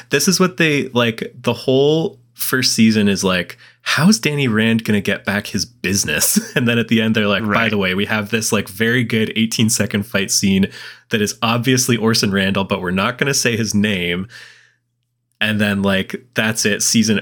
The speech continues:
Speaker 1: over. And then season two, which I haven't watched 'cause season one is so bad, but I read,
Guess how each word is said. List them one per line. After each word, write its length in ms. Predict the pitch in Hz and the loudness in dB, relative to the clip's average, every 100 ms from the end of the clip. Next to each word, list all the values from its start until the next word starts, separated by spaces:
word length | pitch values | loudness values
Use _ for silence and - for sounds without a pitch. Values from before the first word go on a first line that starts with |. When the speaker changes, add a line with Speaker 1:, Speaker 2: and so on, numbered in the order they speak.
| 107 | 0
Speaker 1:
over. 360 | 117 98 87 | 0 0 0
And 120 | 85 101 | 0 0
then 100 | 98 | 0
season 340 | - 131 127 | 2 2 2
two, 240 | 120 117 104 | 2 2 0
which 160 | 101 | 0
I 80 | 95 | -2
haven't 280 | 92 92 87 | -2 -4 -2
watched 380 | 90 87 - - | -2 -2 -4 -4
'cause 180 | 98 | -2
season 320 | - 101 95 90 | 0 2 2 2
one 120 | 90 | 2
is 100 | 85 | 0
so 200 | - 87 | 0 -2
bad, 400 | 85 87 85 85 | -2 -2 -2 -4
but 220 | 90 85 - | -4 -4 -4
I 240 | 90 87 | -4 -2
read, 680 | 87 90 104 107 101 - - | -4 -2 0 0 -2 -4 -8